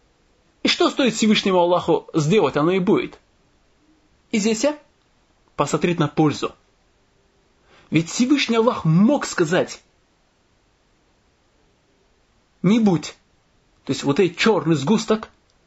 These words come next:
убрать сердце посланника Аллаха, саллаллаху алейхи ва саллям, без скрытия. Зачем скрывать? Зачем эта процедура? Валить ребенка перед другими детьми.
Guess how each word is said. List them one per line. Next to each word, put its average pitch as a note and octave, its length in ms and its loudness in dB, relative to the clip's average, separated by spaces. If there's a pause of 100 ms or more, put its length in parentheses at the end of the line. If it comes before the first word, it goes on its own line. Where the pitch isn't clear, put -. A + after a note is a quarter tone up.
(340)
убрать G3 440 2
сердце A3 360 -2
посланника F#3+ 540 -2
Аллаха, F#3 240 -2
саллаллаху D#3+ 240 -2
алейхи - 0 -
ва - 0 -
саллям, - 0 -
без F#3+ 200 0
скрытия. - 640 -4
Зачем A3 500 -2
скрывать? A#3+ 600 -4 (520)
Зачем F#3+ 520 -2
эта G#3 240 0
процедура? G3 760 0 (3000)
Валить G#3+ 460 2
ребенка F#3+ 460 2
перед B3+ 360 0
другими G#3 360 0
детьми. F3+ 680 0